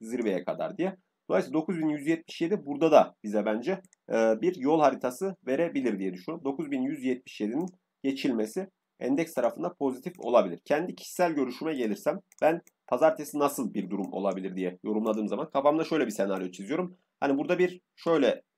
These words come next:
derin formasyon yapıp yukarı gideceklerse bir aşağı alıp tekrardan burayı kırdırmaya çalışabilirler. Dolayısıyla dokuz bin yüz yetmiş yedinin kırılması önemli. Henüz alımlarını yapmayanlar varsa,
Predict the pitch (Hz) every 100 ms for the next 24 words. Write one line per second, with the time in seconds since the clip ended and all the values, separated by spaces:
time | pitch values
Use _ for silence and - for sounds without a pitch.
0 | _ - 117 131 127 110 98 95 107 151
1 | 143 151 156 143 139 165 - 101 - -
2 | 147 135 170 147 170 170 156 117 147 180
3 | _ _ - 139 180 180 143 131 131 139
4 | 170 - 127 120 165 120 98 113 180 _
5 | _ - 190 170 165 180 165 156 143 165
6 | 165 160 - 160 156 180 - - _ -
7 | 165 143 143 190 143 113 92 - 185 156
8 | 135 120 113 113 123 127 113 110 139 120
9 | 117 104 - 151